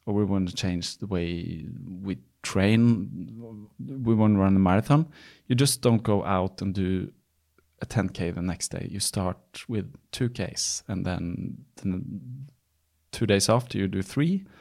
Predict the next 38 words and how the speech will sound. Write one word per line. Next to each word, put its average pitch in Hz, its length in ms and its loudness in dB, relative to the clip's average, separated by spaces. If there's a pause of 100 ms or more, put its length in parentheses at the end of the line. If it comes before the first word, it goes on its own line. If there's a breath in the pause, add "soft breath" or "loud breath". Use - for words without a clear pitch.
(480 loud breath)
then 110 160 2
you 110 80 4
stay 101 240 2
at 120 100 -2
three 120 200 4
for 120 160 2
a - 20 6
while, 117 260 4
and 107 140 2
then 98 160 0
you 95 80 0
take 90 260 -2
another 90 240 0
step. - 320 -6
So 104 280 2 (1500 loud breath)
I 139 80 6
guess 151 240 2
this - 180 -2
sounds 127 520 6
very 120 200 6
simple, 120 520 2
but 123 520 -2 (400)
in 127 160 8
our 120 140 8
lives, 110 560 2
we 117 160 -2 (120)
always 104 960 -2
make 98 360 -4
things - 580 -4 (300)
really 95 380 -2
complex, - 600 -8
don't 98 260 -2
we? 80 140 -12 (640 loud breath)
And 101 120 2
that's 104 200 2
why 95 120 6
we 92 120 4
fail. 90 320 0